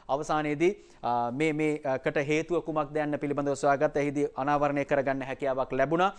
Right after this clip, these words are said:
අ, මේ, මේ පුද්ගලයාගේ ඇතර වයෝවෘද්ධ මේ කාන්තාවගේ වයස ගත්තොත් එහෙම, අ, අවුරුදු හැත්තෑ හතක්. ඒ වගේම, අ, ඒ, ඒ එතුමියගේ සැමියාගේ වයස අවුරුදු හැත්තනවයක්. ඉතින්, අ, වයලට් මහත්මිය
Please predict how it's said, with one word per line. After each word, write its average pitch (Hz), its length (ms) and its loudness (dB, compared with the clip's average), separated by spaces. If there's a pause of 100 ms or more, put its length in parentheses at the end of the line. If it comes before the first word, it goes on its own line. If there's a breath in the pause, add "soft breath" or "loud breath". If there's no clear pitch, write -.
(300 loud breath)
අ, 117 360 0 (1200)
මේ, 151 200 2
මේ 156 140 2
පුද්ගලයාගේ 160 720 2
ඇතර 147 260 -2
වයෝවෘද්ධ 147 560 2 (240 loud breath)
මේ 143 140 2
කාන්තාවගේ 147 680 2
වයස 147 260 2
ගත්තොත් 151 520 0
එහෙම, 160 220 2 (520 loud breath)
අ, 120 240 0
අවුරුදු 135 320 2
හැත්තෑ 127 340 0
හතක්. 160 300 0 (120)
ඒ 143 100 -2
වගේම, 139 360 0
අ, 131 540 -4 (580)
ඒ, 143 180 -6 (360)
ඒ 135 180 -2 (160)
එතුමියගේ 143 460 0
සැමියාගේ 156 640 2
වයස 151 240 2
අවුරුදු 147 280 0
හැත්තනවයක්. 139 640 0 (300 loud breath)
ඉතින්, 143 320 0
අ, 120 160 0
වයලට් 147 380 2
මහත්මිය 147 420 -2